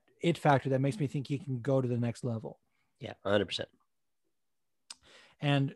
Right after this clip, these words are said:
Speaker 1: to parlay that, we have another Derek Lewis question from the homie Struggle Face Tom. Fucking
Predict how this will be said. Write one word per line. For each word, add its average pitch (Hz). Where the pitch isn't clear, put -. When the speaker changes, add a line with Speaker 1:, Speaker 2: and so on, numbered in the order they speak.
Speaker 1:
to -
parlay 151
that, 135
we 131
have 131
another 127
Derek 131
Lewis 135
question 139
from 131
the 120
homie 131
Struggle 127
Face 131
Tom. 131
Fucking 190